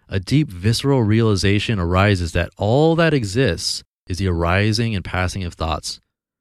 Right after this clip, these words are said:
There's no permanent self at all, just selfless phenomena, happiness, anger, love, sorrow, desire, lust. Everything you experience is passing phenomena. Your sense of static self, the I,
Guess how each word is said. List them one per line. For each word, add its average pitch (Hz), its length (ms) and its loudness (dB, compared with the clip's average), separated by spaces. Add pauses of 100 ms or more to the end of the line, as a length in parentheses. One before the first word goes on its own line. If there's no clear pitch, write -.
(200)
There's 101 160 -4
no 156 120 2
permanent 156 460 -4
self 127 460 -2
at 82 100 -4
all, 107 380 -2 (280)
just - 260 -4
selfless 127 500 -2
phenomena, 101 640 -2 (260)
happiness, 98 760 -4 (100)
anger, 98 460 -2 (260)
love, 101 480 0 (320)
sorrow, 101 800 -2
desire, 98 720 -2
lust. 87 460 -4 (460)
Everything 120 280 0
you 123 100 0
experience 117 600 -2
is 82 100 -6
passing 90 440 -4
phenomena. 95 600 -4 (960)
Your 113 100 0
sense 151 300 0
of 135 80 -2
static 123 380 0
self, - 680 -2
the 90 180 -6
I, 92 480 0